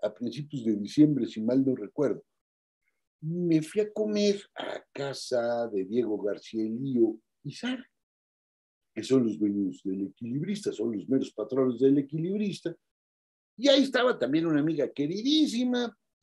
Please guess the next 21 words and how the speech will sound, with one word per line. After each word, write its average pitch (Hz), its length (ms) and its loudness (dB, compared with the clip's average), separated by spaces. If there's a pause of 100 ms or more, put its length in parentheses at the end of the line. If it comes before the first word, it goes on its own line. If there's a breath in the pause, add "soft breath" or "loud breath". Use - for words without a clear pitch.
(100)
Fernanda, 233 560 0
y 175 100 0
estábamos 175 360 -2
ahí 143 180 2
en 110 140 -4
el, 98 180 -10 (100)
la 120 220 -4
chorcha, 269 600 2 (480)
y 160 160 -6
de 170 240 0
pronto 262 720 4
empezamos 165 480 -4
a 117 80 -4
platicar 135 580 -4
de 113 180 -4
qué 113 120 -4
iba 120 180 -2
a 107 60 -2
sacar 120 340 -4
el 120 140 -2
Equilibrista, 147 800 -6